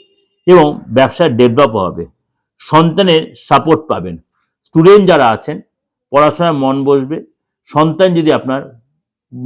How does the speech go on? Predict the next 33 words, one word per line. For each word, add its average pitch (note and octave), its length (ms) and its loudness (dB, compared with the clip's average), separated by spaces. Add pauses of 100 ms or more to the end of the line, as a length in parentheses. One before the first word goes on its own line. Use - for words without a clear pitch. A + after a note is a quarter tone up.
মানে A2+ 200 -4 (680)
বয়স C3+ 340 0 (260)
হয়, G#2 200 -6 (240)
সন্তান C3 320 -6 (300)
কাছ C3+ 120 -6
থেকে C3+ 160 -10
কোনো C3 160 -6
গুড A#2 200 -2
নিউজ C#3+ 180 -6
পেতে C#3 200 -8
পারেন, D3 200 -16 (520)
সন্তান C#3 340 0
আপনার D3 240 -4
সহায়তা C3 300 0
করবে, D3 180 -4
সন্তান B2 240 -6
আপনার B2 220 -4
বাধ্য G#2+ 260 -4
থাকবে C#3 360 -6 (720)
এবং G3+ 160 6
আপনার C3+ 400 2 (100)
এই C#3+ 140 0
সময় F3 220 0
কিন্তু B2 280 -6 (160)
প-, C#3 200 -2
আপনার D3+ 240 -2
পড়া-, C#3 240 2
যে C#3 60 -4
স্টুডেন্ট C#3 360 -8
পড়াশোনায় B2+ 400 -4
মন B2 180 -2
বসবে, C3+ 280 0 (500)
ভাগ্যের D#3+ 540 2